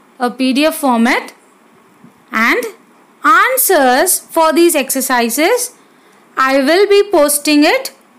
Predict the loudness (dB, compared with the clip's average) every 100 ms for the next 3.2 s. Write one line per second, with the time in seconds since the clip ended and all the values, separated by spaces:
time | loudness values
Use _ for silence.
0 | _ _ -6 -4 -4 -2 0 0 2 2
1 | 2 2 2 2 0 -4 _ _ _ _
2 | _ _ _ _ -2 -2 -2 -4 -4 -4
3 | -6 -8